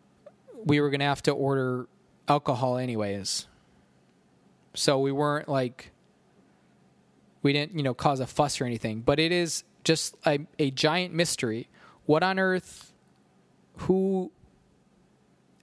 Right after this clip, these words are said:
Why did this end up at our table? So, if you got any leads, listeners,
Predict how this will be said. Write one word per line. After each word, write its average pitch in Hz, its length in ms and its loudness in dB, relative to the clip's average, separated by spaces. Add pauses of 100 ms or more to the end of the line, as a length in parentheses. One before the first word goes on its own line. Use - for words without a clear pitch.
(560)
Why 156 360 2
did 160 200 -2
this 160 180 0
end 147 160 2
up 135 100 0
at 131 140 2
our 123 120 0
table? 117 440 -4 (1400)
So, 156 440 2 (920)
if 151 160 0
you 165 80 4
got 208 200 2
any 190 200 0
leads, 156 640 0 (800)
listeners, 170 720 0